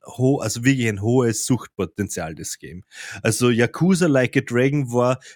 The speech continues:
für mich das erste, ist ja in der Reihenfolge, in der Chronologie ist es ja eigentlich der siebte Teil von der Yakuza-Reihe.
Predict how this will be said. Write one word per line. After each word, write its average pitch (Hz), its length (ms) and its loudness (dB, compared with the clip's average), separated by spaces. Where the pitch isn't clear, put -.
für - 180 0
mich 131 500 4
das - 300 -2
erste, 135 440 0
ist 123 120 2
ja 135 120 4
in 120 240 0
der 110 280 2
Reihenfolge, 139 800 2
in 127 80 0
der 113 100 2
Chronologie 107 960 2
ist - 160 -2
es 123 140 -6
ja 101 100 -2
eigentlich 101 260 -4
der 95 100 -8
siebte 139 440 -2
Teil 139 300 -2
von 139 160 -4
der 131 100 2
Yakuza-Reihe. 131 920 0